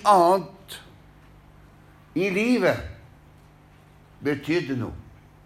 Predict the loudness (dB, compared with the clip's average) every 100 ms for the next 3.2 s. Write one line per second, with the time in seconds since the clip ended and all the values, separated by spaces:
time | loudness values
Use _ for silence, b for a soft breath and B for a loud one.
0 | -20 -20 -20 -20 -20 -20 -20 -20 -8 -4
1 | -4 -2 -2 0 -2 0 -2 2 0 2
2 | 0 -2 -2 -6 -6 -6 -6 -6 -6 -10
3 | -12 -16